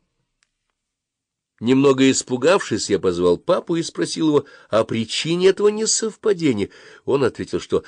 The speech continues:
карта Иосифа была очень старая, а в мире с тех пор многое изменилось.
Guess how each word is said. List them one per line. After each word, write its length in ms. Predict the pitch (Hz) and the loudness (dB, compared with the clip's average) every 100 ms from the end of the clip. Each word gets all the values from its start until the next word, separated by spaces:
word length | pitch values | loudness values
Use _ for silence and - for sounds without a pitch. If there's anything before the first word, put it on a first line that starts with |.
| - | -10
карта 400 | - 113 104 - | -2 0 0 -2
Иосифа 460 | 101 95 101 - - | 0 2 2 -2 -6
была 220 | 92 98 | 0 2
очень 280 | 92 - 90 | 2 -2 -8
старая, 680 | 82 - 90 107 156 123 95 - - | -6 -4 0 2 4 4 2 -4 -18
а 180 | - 80 | -4 -4
в 80 | 76 | -2
мире 240 | 80 104 | -4 -4
с 80 | 127 | -6
тех 180 | - 127 | -6 -4
пор 140 | 127 | -4
многое 380 | 117 80 82 110 | -4 -4 -4 -6
изменилось. 680 | 107 104 87 90 98 - - | -8 -8 -6 -8 -6 -8 -10